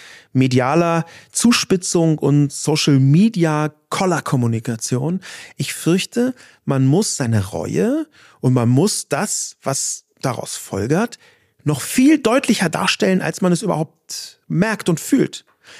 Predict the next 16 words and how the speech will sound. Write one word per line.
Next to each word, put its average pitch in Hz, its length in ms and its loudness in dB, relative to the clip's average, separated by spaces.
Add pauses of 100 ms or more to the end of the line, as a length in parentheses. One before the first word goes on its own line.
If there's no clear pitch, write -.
Also 156 140 -2
ich 180 100 -2
glaube, 220 240 2
man 202 120 4
muss 208 200 2
richtig 247 380 0 (280)
krass - 580 -6
in 226 200 0
sozialen 196 420 -2
Medien 190 300 0
diese 147 180 -4
Reue 160 420 0
zeigen 202 480 -4
in 202 160 4
der 226 120 2
Öffentlichkeit. 208 680 -6